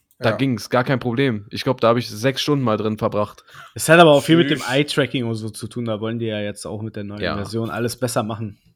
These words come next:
Speaker 1: Ja.
Speaker 3: <clears throat>
Speaker 1: Ey, der hat ja, die erste hat ja nicht mal Eye-Tracking.
Speaker 3: Ja, ja, deswegen, sag ich ja.
Speaker 1: Ja,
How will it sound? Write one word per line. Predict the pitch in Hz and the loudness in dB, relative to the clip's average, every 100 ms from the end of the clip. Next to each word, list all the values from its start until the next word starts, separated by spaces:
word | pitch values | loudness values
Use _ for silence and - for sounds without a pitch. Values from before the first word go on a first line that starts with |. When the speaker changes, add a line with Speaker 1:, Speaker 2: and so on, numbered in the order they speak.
| _ _ _ - | _ _ _ -8
Speaker 1:
Ja. | 101 - - - | -8 -8 -16 -20
Speaker 3:
<clears throat> | - - - - 151 - 139 120 | -20 -20 -14 -10 -8 -8 -6 -2
Speaker 1:
Ey, | 113 | 0
der | 104 104 104 _ _ _ _ _ _ _ - | 2 0 -2 _ _ _ _ _ _ _ -8
hat | 113 - | -6 -2
ja, | 95 73 _ _ _ _ _ _ _ _ _ _ _ _ | -2 -4 _ _ _ _ _ _ _ _ _ _ _ _
die | 95 | -2
erste | 110 - | -2 -2
hat | 110 117 | -4 -2
ja | |
nicht | 104 101 - | -4 -4 -4
mal | 101 95 | -2 -2
Eye-Tracking. | - 104 127 | -4 -6 2
Speaker 3:
Ja, | 139 | 6
ja, | 151 | 6
deswegen, | 131 120 165 156 107 | 4 0 -2 -2 -4
sag | 104 139 | -2 -2
ich | - | -2
ja. | 104 101 | -8 -4
Speaker 1:
Ja, | 107 | -4